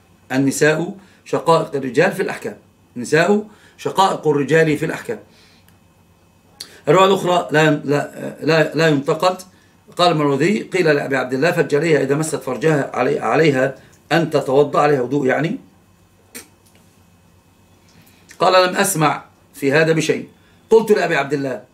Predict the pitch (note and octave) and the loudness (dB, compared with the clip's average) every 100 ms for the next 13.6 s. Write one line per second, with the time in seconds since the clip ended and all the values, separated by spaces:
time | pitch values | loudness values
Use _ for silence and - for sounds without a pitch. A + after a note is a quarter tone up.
0 | _ _ _ _ _ - E3+ A3+ B3 - | _ _ _ _ _ -6 0 2 2 -2
1 | - - B2+ D3 C#3+ C#3+ D#3 C#3+ D3+ C#3 | -12 -10 -4 -2 0 0 0 0 0 -2
2 | C3 C3 C3 - - - B2+ C3+ C3 B2+ | -2 -2 -4 -6 -14 -8 -2 0 -2 -4
3 | A#2 A#2 A2+ - _ F3+ A3 G3+ E3+ F3+ | -6 -8 -8 -16 _ 2 2 2 0 0
4 | G3 G3 E3 F3+ - D3+ F3 B2+ F3+ D#3+ | 2 0 -2 -6 -4 -4 -4 -4 -4 -2
5 | F3 G3+ G#3 A#3 E3+ - - _ _ _ | -4 0 4 4 2 -6 -12 _ _ _
6 | C#3 C#3 D#3 G#3 - D#3 C3+ - E3+ D#3 | -4 0 2 2 0 -2 -2 0 2 2
7 | - C#3 G3 A3 E3+ - - _ - C3 | 0 0 2 4 2 -4 -16 _ -10 -4
8 | D#3+ D#3 D3 C#3+ C3 A#2+ D3 G#3+ A3+ C#4+ | -2 0 -2 -2 -4 -2 2 2 0 -4
9 | - _ A3+ A3+ G#3+ F#3 G#3 G3+ G3 F#3+ | -10 _ 2 4 4 -2 -4 -4 0 2
10 | A3 - - C#3 C#3 C#3+ D3+ C3+ C3 D#3 | 2 0 -4 -6 -4 -6 -6 -6 -2 -2
11 | D#3+ - - - C3 D#3+ D#3+ B2+ - F3+ | -2 -8 -20 -12 -2 -2 -2 -2 0 2
12 | D#3 D#3 C#3+ E3 E3 - C#3+ B2+ E3 D#3 | 2 0 0 0 -2 -2 -2 2 0 0
13 | C3+ - A2+ C3+ A#2 | -6 -8 -8 -6 -8